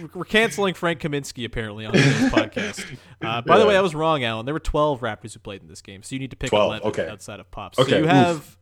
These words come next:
Speaker 1: three of the starters in Bargs, Bosh, and Calderon. You got two starters left, four reserves left. Who do you got?
Speaker 2: Okay, so starters, uh, Anthony Parker.
Speaker 1: Yes.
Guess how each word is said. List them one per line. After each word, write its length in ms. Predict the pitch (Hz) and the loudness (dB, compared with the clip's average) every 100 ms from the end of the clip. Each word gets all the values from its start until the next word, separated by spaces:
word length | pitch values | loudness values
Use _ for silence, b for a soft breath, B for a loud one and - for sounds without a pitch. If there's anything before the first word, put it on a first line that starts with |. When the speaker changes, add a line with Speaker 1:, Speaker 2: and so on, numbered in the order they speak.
| _ _ | _ _
Speaker 1:
three 320 | - 208 254 | -14 -6 -4
of 80 | 226 | -2
the 60 | 214 | -4
starters 480 | 165 139 143 139 | -4 -4 -4 -6
in 100 | 131 | -6
Bargs, 400 | 117 120 120 117 - | -4 -4 -4 -6 -8
Bosh, 320 | 117 113 - | -6 -6 -10
and 80 | 107 | -14
Calderon. 360 | 104 104 101 | -16 -14 -16
You 60 | 117 | -16
got 120 | 113 | -12
two 140 | 208 | -10
starters 420 | 196 160 139 131 135 | -6 -2 -2 -2 -2
left, 300 | 127 - - b b b | -4 -6 -14 b b b
four 240 | - 131 | -6 -4
reserves 400 | 120 107 104 101 | -4 -6 -10 -14
left. 240 | 98 95 - | -16 -16 -16
Who 80 | 107 | -18
do 60 | |
you 120 | 95 | -16
got? 200 | 80 57 _ _ - | -16 -18 _ _ -6
Speaker 2:
Okay, 180 | 101 80 | -6 -6
so 160 | - - - | -10 -14 -12
starters, 680 | - 123 113 104 90 - - - | 2 6 6 6 2 -4 -10 -2
uh, 280 | 98 95 98 104 | 2 2 0 -4
Anthony 1200 | 117 131 143 135 131 135 131 135 131 131 135 135 | -2 0 4 4 4 2 2 0 0 0 0 -2
Parker. 360 | 131 117 98 104 | 2 2 2 -6
Speaker 1:
Yes. 680 | 110 147 143 - - - | -2 0 -2 -6 -10 -12